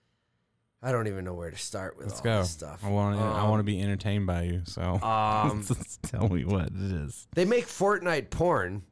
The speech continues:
Speaker 1: I'm, I opened Pornhub the other day, and
Speaker 2: I like
Speaker 1: they're
Speaker 2: how you're acting surprised. Like, "You know, I just stumbled upon this
Speaker 1: Dude,
Speaker 2: the other
Speaker 1: I've
Speaker 2: day."
Speaker 1: never seen it.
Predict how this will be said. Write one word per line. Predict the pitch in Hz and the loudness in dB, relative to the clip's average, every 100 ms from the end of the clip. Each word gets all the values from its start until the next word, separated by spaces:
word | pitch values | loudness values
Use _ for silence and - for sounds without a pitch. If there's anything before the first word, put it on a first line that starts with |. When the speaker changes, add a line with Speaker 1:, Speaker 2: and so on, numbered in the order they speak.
| _ _ | _ _
Speaker 1:
I'm, | 127 139 139 | -2 -2 -2
I | 131 147 | 0 2
opened | 165 170 147 | 2 2 -2
Pornhub | 147 185 185 156 120 | 2 4 4 2 0
the | 104 107 | 0 -2
other | 104 104 | 0 -2
day, | 104 104 107 | 0 0 0
and | 180 | 0
Speaker 2:
I | 214 | 2
like | - | 2
Speaker 1:
they're | 226 | 2
Speaker 2:
how | 202 | 2
you're | 175 | 2
acting | 170 151 143 | 0 0 0
surprised. | - - 147 147 135 107 | 0 2 2 2 0 0
Like, | 120 113 180 | -2 -2 0
"You | 240 | 2
know, | 262 254 240 - | 4 2 0 -2
I | 233 | 0
just | 254 240 | 2 0
stumbled | - 269 247 247 | 2 2 4 4
upon | 220 254 254 | 2 2 4
this | 226 | 4
Speaker 1:
Dude, | 202 | 4
Speaker 2:
the | 190 | 4
other | 170 | 4
Speaker 1:
I've | - 151 | 4 4
Speaker 2:
day." | - | 4
Speaker 1:
never | 185 180 196 | 4 4 2
seen | - 226 330 | 4 4 6
it. | 175 - | 4 0